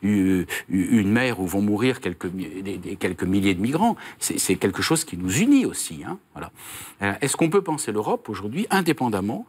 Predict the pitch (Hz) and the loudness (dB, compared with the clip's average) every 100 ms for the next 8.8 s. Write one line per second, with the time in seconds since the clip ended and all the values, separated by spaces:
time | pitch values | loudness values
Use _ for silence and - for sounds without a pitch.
0 | - - - 95 131 123 110 101 95 110 | -16 -18 -6 2 4 4 2 0 -2 -4
1 | 101 90 - 104 151 139 135 135 107 - | -2 -4 -4 -2 -2 -2 -4 -4 -4 -6
2 | 98 190 185 - 113 135 120 98 110 98 | -4 -2 -2 -4 -2 0 0 -2 -4 -4
3 | - 95 98 95 - 92 180 214 - - | -6 -4 -2 -2 -4 -2 0 0 -4 -4
4 | 95 - - - 80 - 135 - 135 107 | -4 -6 -12 -8 -6 -2 -2 0 -2 0
5 | 101 104 120 - 90 - 107 117 104 127 | -2 -2 -4 -6 -6 0 4 4 4 2
6 | 180 110 - 87 95 147 98 113 92 120 | 0 -2 -4 -4 -2 -2 0 -4 0 0
7 | 139 - 95 - 98 80 - 170 - 95 | -2 -2 -4 -2 -4 -4 -6 -6 -2 -2
8 | 123 196 - - - 80 110 | -2 -4 -6 -8 -8 0 0